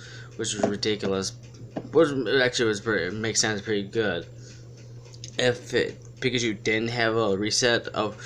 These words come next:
when it goes to a new region, Pikachu would be, you know, like, overpowered. So it's actually a good thing that P-,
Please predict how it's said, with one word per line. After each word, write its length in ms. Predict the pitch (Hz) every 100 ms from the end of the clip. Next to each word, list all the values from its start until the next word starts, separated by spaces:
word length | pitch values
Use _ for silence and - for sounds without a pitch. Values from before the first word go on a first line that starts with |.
| - - -
when 300 | 104 110 113
it 80 | 113
goes 240 | 120 110
to 80 | 113
a 20 |
new 220 | 107 113
region, 580 | 87 101 107 101 127 131 - - - - - - - - -
Pikachu 1400 | - - - - - 143 143 139 143 127 120 107 113
would 120 | 123
be, 60 | 113
you 60 | 107
know, 100 | 104
like, 240 | 104 -
overpowered. 880 | 95 104 - - 107 104 95 82 78 - - - - - -
So 440 | - 135 110 110
it's 100 | 110
actually 360 | 107 104 104 98
a 20 |
good 300 | - 113 104
thing 500 | - 117 107 107 104
that 320 | 98 95 - - - - - - - - - - - - - - - -
P-, 340 | 131 107 107